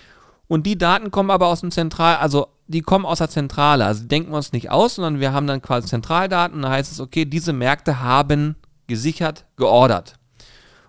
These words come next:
Und, äh, dann kann's halt passieren, dass entweder die Ware noch nicht verräumt ist im Laden, jemand geht rein und sagt, „Ich finde sie nicht.“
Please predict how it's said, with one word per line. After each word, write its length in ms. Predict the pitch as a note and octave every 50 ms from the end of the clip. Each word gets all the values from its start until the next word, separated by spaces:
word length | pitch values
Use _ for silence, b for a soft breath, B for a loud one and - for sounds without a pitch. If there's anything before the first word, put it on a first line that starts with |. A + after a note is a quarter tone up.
| b _
Und, 360 | - - C#3 C#3 C#3 C3+ C#3 -
äh, 300 | C#3+ C3+ C3+ C3 B2+ C3
dann 540 | C#3 C#3 C#3+ C#3 D3+ E3+ F3 E3+ D#3 C#3 -
kann's 280 | - D#3 D#3 E3+ E3+ -
halt 140 | D#3+ D#3 -
passieren, 680 | - A#2 - - - B2 C3 D#3+ G#3 C4 D4 C#4+ G#3
dass 200 | C3 C3 C3 -
entweder 320 | - D3+ D#3+ D3+ D#3+ D3+
die 220 | C3+ C#3 C3+ B2 A#2+
Ware 260 | C3 C#3 D3+ C#3+ C3+
noch 100 | B2 A#2+
nicht 160 | A#2 A#2 A2+
verräumt 420 | - - A2 G2 A2 A2 A#2 B2+
ist 120 | C#3 - -
im 100 | D#3+ D#3
Laden, 300 | D3+ D3+ D#3 F3 F3+ F3+
jemand 300 | E3 C#3+ C3+ C3 B2+ -
geht 180 | B2+ A#2+ -
rein 160 | A2+ A#2 B2 B2+
und 140 | B2+ A#2+
sagt, 160 | B2 A#2+ A#2 A#2
„Ich 80 | A2+
finde 220 | - A#2 A#2 A2+ A2+
sie 80 | A#2+ C#3
nicht.“ 300 | D#3 F#3+ C#4+ - - B